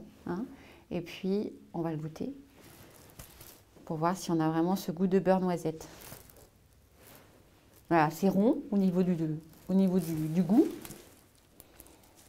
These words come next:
On a une belle couleur jaune. Normal, les vaches étaient au pré. Voilà, on est sur un fromage d'automne. Parfait pour celui-ci. Donc là, on est sur du brie de Meaux. Et ce que je peux vous proposer aussi, c'est du brie de Melun.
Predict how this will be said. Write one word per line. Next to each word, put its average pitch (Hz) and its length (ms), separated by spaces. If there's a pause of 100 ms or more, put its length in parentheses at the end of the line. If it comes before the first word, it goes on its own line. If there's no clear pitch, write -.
(460)
On 180 120
a - 20
une 170 80
belle 196 240
couleur 175 320
jaune. 170 380 (920)
Normal, 185 380
les 247 80
vaches 185 220
étaient 170 160
au 151 80
pré. 214 280 (1300)
Voilà, 170 260 (100)
on 175 140
est 180 60
sur 175 160
un 170 60
fromage 180 360
d'automne. 160 380 (720)
Parfait 185 320
pour 185 180
celui-ci. 165 560 (400)
Donc 220 120
là, 339 120
on 320 40
est 330 60
sur 330 160
du 277 120
brie 277 180
de 262 60
Meaux. 240 280
Et 185 60
ce - 80
que 208 100
je 190 60
peux - 80
vous 202 140
proposer 196 400
aussi, 185 200
c'est - 140
du 185 120
brie 240 140
de 277 60
Melun. 233 300